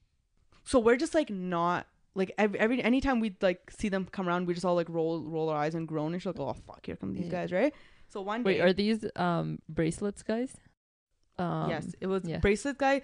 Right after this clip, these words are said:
Speaker 2: <laughs>
Speaker 1: Th-, those were, like, th-, there were, like, twenty of them. So
Speaker 2: Yeah.
Speaker 1: there, there was, like,
Speaker 2: Yeah,
Speaker 1: subgroups
Speaker 2: they're
Speaker 1: of
Speaker 2: all
Speaker 1: them
Speaker 2: co-,
Speaker 1: as,
Speaker 2: like,
Speaker 1: as well.
Speaker 2: cousins.
Speaker 1: Yeah, so th-, but there was also, like, subgroups of them, like, f-,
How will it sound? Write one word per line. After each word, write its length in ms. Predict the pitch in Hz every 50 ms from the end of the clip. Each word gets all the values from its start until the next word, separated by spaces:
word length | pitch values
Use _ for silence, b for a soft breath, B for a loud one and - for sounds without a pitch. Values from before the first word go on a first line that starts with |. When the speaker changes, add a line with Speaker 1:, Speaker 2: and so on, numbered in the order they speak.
| - -
Speaker 2:
<laughs> 120 | - -
Speaker 1:
Th-, 240 | 233 226 - - -
those 220 | 226 214 226 247
were, 100 | 254 269
like, 360 | 277 262 214 185 175 - - - - 185
th-, 140 | 190 - 175
there 100 | 208 208
were, 60 | 233
like, 180 | 254 233 208 -
twenty 340 | - - 180 175 170 165
of 100 | 160 151
them. 220 | - 143 - - - _ _ _ _ -
So 120 | 185 175
Speaker 2:
Yeah. 80 | - -
Speaker 1:
there, 200 | 180 - - 175
there 200 | 165 185 180 175
was, 100 | 175 170
like, 120 | 170 - - - 175 175
Speaker 2:
Yeah, 180 | 175 165 151
Speaker 1:
subgroups 40 | 151
Speaker 2:
they're 100 | 156 156
Speaker 1:
of 60 | 165
Speaker 2:
all 100 | 165 165 170
Speaker 1:
them 100 | 196 196
Speaker 2:
co-, 120 | - -
Speaker 1:
as, 60 | 160
Speaker 2:
like, 120 | 165 - -
Speaker 1:
as 140 | 165 160
well. 160 | 156 180 185 233
Speaker 2:
cousins. 180 | 277 - b b b b b
Speaker 1:
Yeah, 160 | - 208 190
so 100 | 175 190
th-, 120 | 190 185 175
but 100 | 208 190
there 80 | 196 190
was 100 | 190 196
also, 180 | 190 185 208
like, 100 | 202 185
subgroups 500 | - - 180 175 170 165 170 165 - - -
of 60 | 160
them, 200 | 160 156 156 156
like, 180 | 151 156 151 -
f-, 80 | -